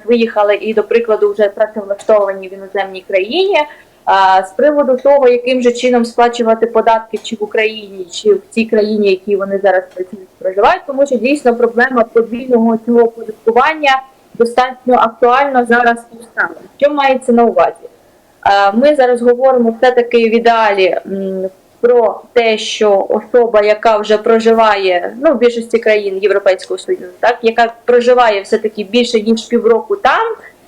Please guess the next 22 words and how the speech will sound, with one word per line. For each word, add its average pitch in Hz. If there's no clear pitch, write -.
і 262
тим 262
більше, 262
якщо 240
вона 233
працевлаштована 214
там 202
і 190
дійсно 214
її 202
роботодавець 196
сплатив 208
за 220
неї 202
податки, 226
а, 208
ми, 247
звісно, 233
що 185
припускаємо 247
той 226
момент, 302